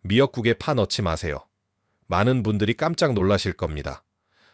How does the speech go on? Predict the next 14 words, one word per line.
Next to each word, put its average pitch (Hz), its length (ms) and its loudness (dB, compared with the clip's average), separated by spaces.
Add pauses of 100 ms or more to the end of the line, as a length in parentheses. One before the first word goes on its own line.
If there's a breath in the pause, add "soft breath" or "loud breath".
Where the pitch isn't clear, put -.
파는 156 300 0
거의 113 280 4
모든 107 380 2
국에 104 260 2
들어가는 98 460 2
기본 98 380 0
재료잖아요. 85 720 0 (340)
그런데 123 380 4
유독 101 360 2
미역국에만은 104 880 2
파를 139 340 0
넣으면 92 520 2
안 90 200 -4
됩니다. 82 500 -2